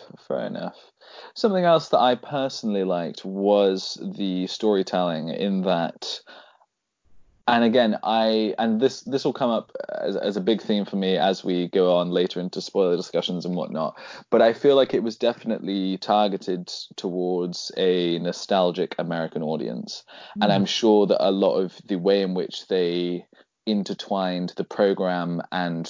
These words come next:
Speaker 1: the film that you were watching would have resonated a lot more with someone who grew up watching Mister Rogers. But I
Speaker 2: Mm.
Speaker 1: felt like there were some pretty, uh, some little neat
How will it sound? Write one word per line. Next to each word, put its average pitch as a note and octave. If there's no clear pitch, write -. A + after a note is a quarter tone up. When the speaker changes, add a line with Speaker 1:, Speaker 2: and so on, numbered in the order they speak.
Speaker 1:
the F#2+
film F#2
that D#2+
you E2
were D#2+
watching E2
would A2
have G#2
resonated G2+
a F#2+
lot F#2
more F2+
with -
someone F#2
who F2+
grew F2
up -
watching -
Mister -
Rogers. C2
But B2
I A#2
Speaker 2:
Mm. A2+
Speaker 1:
felt D3
like C3
there C3
were B2+
some A2
pretty, A2
uh, G#2+
some G#3
little C#3
neat A2+